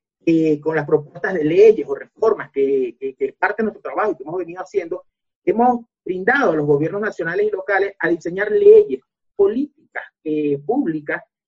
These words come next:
sistemas y servicios que tengan en cuenta a todos los niños y a sus familiares, inclusive, que aborden las necesidades específicas de los niños migrantes y desplazados, con el fin de poder ayudar a estas familias a que prosperen, que tengan una mejor forma de vida.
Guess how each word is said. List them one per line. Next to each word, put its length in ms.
sistemas 600
y 40
servicios 520
que 300
tengan 240
en 120
cuenta 320
a 80
todos 200
los 140
niños 360
y 80
a 60
sus 160
familiares, 540
inclusive, 580
que 80
aborden 340
las 100
necesidades 540
específicas 560
de 80
los 100
niños 260
migrantes 440
y 40
desplazados, 640
con 160
el 80
fin 180
de 120
poder 200
ayudar 240
a 40
estas 180
familias 400
a 20
que 120
prosperen, 580
que 100
tengan 180
una 120
mejor 280
forma 220
de 80
vida. 240